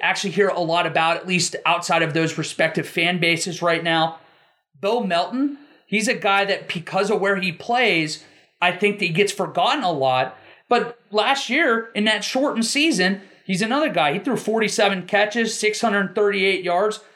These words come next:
and six touchdowns with over a thirteen yards per catch average. He's a guy that he could take another step this year, especially as that roster there is also getting better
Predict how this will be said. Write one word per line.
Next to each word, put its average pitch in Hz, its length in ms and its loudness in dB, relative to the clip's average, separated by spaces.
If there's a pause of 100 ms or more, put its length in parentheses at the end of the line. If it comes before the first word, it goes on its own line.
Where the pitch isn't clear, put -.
and 202 140 0
six 226 300 0
touchdowns 214 560 0
with 214 160 0
over 214 180 0
a 190 80 2
thirteen 214 500 0
yards 190 280 2
per 185 400 0 (120)
catch 196 280 0
average. 185 540 0 (340)
He's 202 200 0
a 208 60 2
guy 180 300 2
that 170 300 -4
he 233 180 0
could - 240 0
take 208 240 2
another 185 240 0
step 180 340 0
this 175 240 0
year, 175 160 4
especially 202 480 0
as 156 120 -2
that 156 240 2
roster 175 440 0
there 160 240 2
is 151 100 -2
also 185 420 0
getting 151 340 0
better 143 400 2